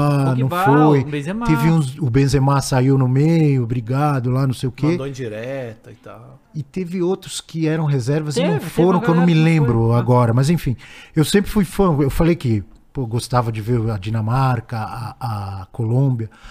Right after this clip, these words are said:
Speaker 2: A França de oitenta e dois, é porque vocês são mais jovens que eu, né? Eu sou, eu sou de setenta. A primeira Copa que eu me lembro que eu assisti, todos os jogos, saiu em setenta e oito, com oito anos. E em oitenta e dois eu tinha doze.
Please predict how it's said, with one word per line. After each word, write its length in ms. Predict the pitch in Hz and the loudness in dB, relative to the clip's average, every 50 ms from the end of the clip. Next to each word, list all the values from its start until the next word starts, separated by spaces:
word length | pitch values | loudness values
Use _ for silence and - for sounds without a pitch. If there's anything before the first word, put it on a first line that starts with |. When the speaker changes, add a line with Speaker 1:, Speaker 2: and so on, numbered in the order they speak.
| - - - - | -20 -20 -14 -10
Speaker 2:
A 140 | 156 135 | -8 -8
França 560 | - - - - 151 160 196 220 - - 147 123 | -8 -6 -2 0 2 2 2 2 0 0 -2 0
de 100 | 117 123 | 2 0
oitenta 380 | 117 113 - 123 120 - 117 | 0 0 -2 -4 -2 -2 -4
e 80 | 107 98 | -6 -4
dois, 320 | 101 131 170 170 135 - | -2 -2 -2 -2 -2 -4
é 60 | 123 | -8
porque 260 | - - _ _ - - | -12 -16 _ _ -14 -8
vocês 180 | - 170 160 | -6 -6 -4
são 120 | - 175 165 | -2 -2 -2
mais 200 | 165 170 170 127 | 0 -2 0 2
jovens 360 | 151 156 156 151 143 - - | 0 0 0 -2 -6 -8 -6
que 100 | - 151 | -6 -4
eu, 140 | 135 117 110 | -4 -4 -4
né? 160 | 113 117 120 | -4 -6 -6
Eu 40 | 113 | -8
sou, 200 | - - - - | -8 -12 -12 -12
eu 80 | 127 | -12
sou 160 | - - 147 | -6 -4 -4
de 100 | 139 - | -4 -4
setenta. 540 | - - - - 139 123 117 - - 120 - - - - - - - - - - - _ - - - - - | -4 -6 -4 -2 0 0 0 -2 -6 -10 -14 -16 -20 -20 -20 -20 -20 -20 -20 -20 -20 _ -20 -20 -20 -20 -10
A 40 | - | -2
primeira 320 | - 156 151 180 220 208 | 0 2 4 4 4 2
Copa 280 | 214 - 175 - 170 - | 2 2 0 2 0 0
que 100 | - 151 | 2 2
eu 40 | |
me 100 | 147 143 135 | 2 4 4
lembro 320 | 131 135 156 165 143 127 | 4 4 2 2 0 -2
que 80 | - 143 | -2 -4
eu 40 | 123 | -4
assisti, 500 | - - - - - - - 143 156 143 | -4 -6 -6 -4 -2 -2 -2 -2 -4 -6
todos 300 | - - 143 147 135 135 | -8 -10 -10 -10 -8 -8
os 80 | 131 104 | -8 -6
jogos, 340 | 107 123 135 147 131 - | -4 -2 -2 -2 -4 -4
saiu 120 | - 139 143 | -2 -2 -2
em 20 | - | -2
setenta 380 | - 135 - 147 135 135 170 | -2 -2 -2 0 0 2 2
e 20 | 170 | 2
oito, 320 | 135 117 110 - - - | 2 2 0 -2 -4 -4
com 140 | - 113 113 | 0 2 4
oito 260 | 120 127 120 151 143 | 4 4 2 2 0
anos. 400 | 120 104 98 98 - - - - _ _ _ _ _ _ _ - - - - - - - - _ _ - | 0 0 -2 -6 -10 -16 -20 -20 _ _ _ _ _ _ _ -20 -20 -20 -20 -20 -20 -20 -20 _ _ -2
E 320 | 180 185 202 214 214 220 | 2 4 4 4 4 4
em 120 | 208 196 185 | 4 4 4
oitenta 400 | 170 156 - - 143 135 127 143 | 4 4 2 2 2 2 4 2
e 60 | 147 | 2
dois 220 | 131 143 151 165 156 | 4 4 2 2 2
eu 60 | 170 | 0
tinha 180 | - - 190 180 | 0 -2 -2 2
doze. 520 | 151 156 143 131 107 98 95 98 90 | 2 4 4 4 2 -2 -6 -10 -10